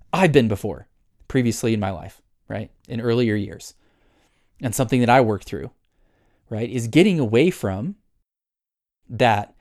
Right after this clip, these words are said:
disconnected, negative place when it comes to our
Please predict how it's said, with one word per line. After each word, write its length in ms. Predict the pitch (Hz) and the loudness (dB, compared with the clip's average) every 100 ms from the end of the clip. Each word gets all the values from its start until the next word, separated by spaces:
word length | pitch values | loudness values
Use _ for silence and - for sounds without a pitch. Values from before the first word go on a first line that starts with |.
| _ _ _ - 104 | _ _ _ -12 0
disconnected, 920 | 143 156 - 135 98 - 92 92 107 - _ _ _ _ _ _ _ _ _ _ _ _ _ - | 2 2 -2 -4 -4 -6 -10 -10 -14 -20 _ _ _ _ _ _ _ _ _ _ _ _ _ -10
negative 640 | 110 110 113 127 131 120 - | -4 -2 0 2 4 2 -2
place 520 | 123 101 - - - _ | -6 -6 -6 -14 -18 _
when 160 | 113 | -6
it 100 | 107 | -6
comes 320 | - 117 104 - | -4 -4 -4 -6
to 340 | 107 98 98 _ _ _ _ - | -4 -4 -6 _ _ _ _ -10
our 420 | 107 98 95 95 | -2 -2 -2 -6